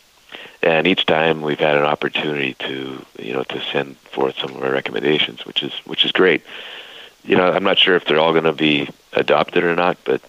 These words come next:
um, I think that the biggest one is we are hoping that naturopathic doctors would have the ability to actually, you know, prescribe cannabis. So that still remains to be seen. But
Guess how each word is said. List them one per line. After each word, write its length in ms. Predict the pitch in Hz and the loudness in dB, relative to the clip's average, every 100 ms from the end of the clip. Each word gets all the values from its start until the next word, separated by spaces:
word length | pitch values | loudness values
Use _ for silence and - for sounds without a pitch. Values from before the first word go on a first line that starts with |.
| - | -6
um, 220 | 65 65 64 _ _ _ _ _ _ - - - | -6 -8 -16 _ _ _ _ _ _ -20 -20 -8
I 80 | |
think 220 | 71 71 76 | -6 -2 -2
that 180 | 73 | -2
the 60 | - | 0
biggest 260 | 82 82 73 | 2 2 2
one 200 | 71 69 | -4 -4
is 120 | 67 | -4
we 160 | 69 | 0
are 100 | 67 | 0
hoping 320 | 69 76 69 67 | 0 -2 -2 -2
that 240 | 67 - | -2 0
naturopathic 680 | 67 71 - - 67 - 64 | 0 0 -2 0 0 0 -2
doctors 420 | 69 71 - 64 | 0 0 -4 -6
would 140 | 67 67 | -6 -4
have 240 | 67 64 | -4 -4
the 100 | 67 | -6
ability 440 | 65 71 71 67 | 0 4 4 2
to 140 | - - | -4 -2
actually, 540 | 67 - 67 67 65 - - - - - | -2 -2 -4 -4 -6 -14 -20 -20 -20 -20
you 80 | - | -8
know, 60 | - | -6
prescribe 640 | - 73 - 71 71 - | -4 -4 0 2 2 0
cannabis. 460 | - 73 76 82 82 | -2 0 0 0 -2
So 280 | - 67 69 | -2 -2 0
that 180 | 73 | 0
still 220 | - - 71 | 0 -2 0
remains 280 | 67 67 | -2 -6
to 80 | - | -6
be 120 | 64 64 | -8 -6
seen. 260 | 69 69 69 | -4 -6 -4
But 180 | 67 | -6